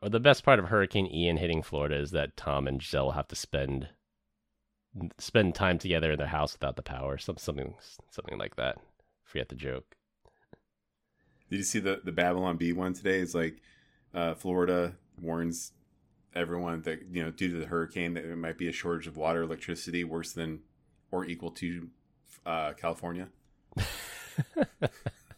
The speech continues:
Speaker 1: Nice.
Speaker 2: <laughs> Little, little shots fired over there.
Speaker 1: Yeah. Well, combined, we have decades of information security experience and here not just to educate,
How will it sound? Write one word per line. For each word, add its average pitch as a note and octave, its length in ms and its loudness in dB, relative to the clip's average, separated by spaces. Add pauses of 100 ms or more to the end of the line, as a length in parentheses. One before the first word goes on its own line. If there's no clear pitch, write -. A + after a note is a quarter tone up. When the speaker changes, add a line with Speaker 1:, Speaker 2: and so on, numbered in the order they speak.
Speaker 1:
Nice. - 420 -8
Speaker 2:
<laughs> - 1300 -12
Little, F2+ 160 -4 (160)
little G2+ 140 -2
shots F#2 400 -2
fired F2 320 4
over E2+ 160 2
there. F2 260 2 (400)
Speaker 1:
Yeah. E2+ 280 0 (1700)
Well, A2 180 -4 (140)
combined, A2 640 6
we A2 140 6
have F2+ 160 8 (120)
decades F2+ 480 6
of E2+ 120 2
information E2+ 440 2
security D2 300 -2
experience G2 440 0
and F#2+ 120 0
here C#3+ 140 6
not C#3 180 4
just B2+ 180 0
to - 180 0
educate, E2+ 480 -2